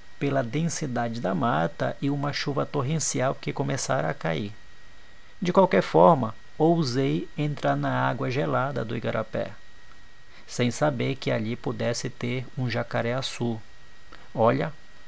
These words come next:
foi uma luta doida. Perdi um dente, mas venci. E naquela vez que fui caçar com os índios,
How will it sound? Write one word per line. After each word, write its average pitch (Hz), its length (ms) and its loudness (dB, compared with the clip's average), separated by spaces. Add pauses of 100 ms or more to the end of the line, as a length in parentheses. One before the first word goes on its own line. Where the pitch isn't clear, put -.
(120)
foi - 260 -2
uma 120 200 2
luta 117 320 0
doida. 123 540 4 (720)
Perdi 170 320 4
um 240 100 4
dente, 131 440 4
mas 117 280 0
venci. 127 500 -2 (2250)
E 185 640 8
naquela 180 360 6
vez 160 220 4
que - 140 -4
fui 160 200 0
caçar 151 380 2
com 143 200 -2
os 127 180 -2
índios, 135 560 -2